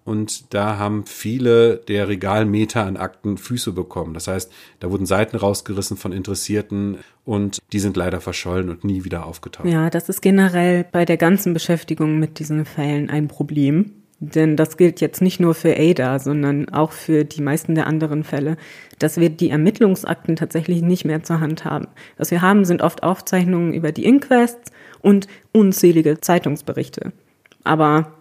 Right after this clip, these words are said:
Speaker 2: das ist nicht das Gleiche und dadurch kommt es natürlich auch zu vielen Unklarheiten und Missverständnissen.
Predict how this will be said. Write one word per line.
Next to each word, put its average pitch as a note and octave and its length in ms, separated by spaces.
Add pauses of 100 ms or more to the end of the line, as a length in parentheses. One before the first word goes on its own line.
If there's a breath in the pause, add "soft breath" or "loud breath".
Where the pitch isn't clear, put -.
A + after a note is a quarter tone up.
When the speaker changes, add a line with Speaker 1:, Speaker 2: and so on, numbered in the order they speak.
(120)
Speaker 2:
das E3 200
ist - 120
nicht F#3 240
das D#3+ 140
Gleiche E3+ 580
und D#3+ 180
dadurch D#3 300
kommt E3+ 200
es - 60
natürlich E3 440
auch D#3+ 100
zu - 140
vielen F3 300
Unklarheiten D3+ 800
und - 240
Missverständnissen. D3 920